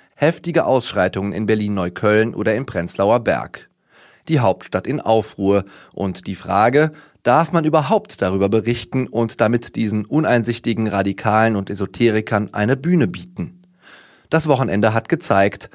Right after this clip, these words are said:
natürlich muss man darüber berichten, selbstverständlich muss man mit den Teilnehmern der Demo sprechen, auf jeden Fall muss man über die wüsten Pöbeleien und Angriffe auf Journalisten berichten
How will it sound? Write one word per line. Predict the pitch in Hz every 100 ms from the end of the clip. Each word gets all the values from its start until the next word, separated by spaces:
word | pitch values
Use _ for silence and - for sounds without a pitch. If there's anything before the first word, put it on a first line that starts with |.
| _ -
natürlich | 139 147 - 196 95 -
muss | 90 92
man | 92
darüber | 92 98 98
berichten, | 104 104 117 - 127 135 - - -
selbstverständlich | - 113 - - 131 - 131 123 - 90 -
muss | 98 -
man | 98
mit | 98
den | 117 107
Teilnehmern | 110 101 101 101 101
der | 120
Demo | 120 101 101 98
sprechen, | - 113 110 123 127 - - - -
auf | 113 113
jeden | 127 123 139
Fall | 143 131 131
muss | 127 -
man | 127
über | 120 131
die | 135 120
wüsten | 131 - 127
Pöbeleien | 127 120 120 101 104 117
und | 120 -
Angriffe | 117 117 123 117 -
auf | 113
Journalisten | - 123 139 175 180 - 101
berichten | 98 107 - 131 127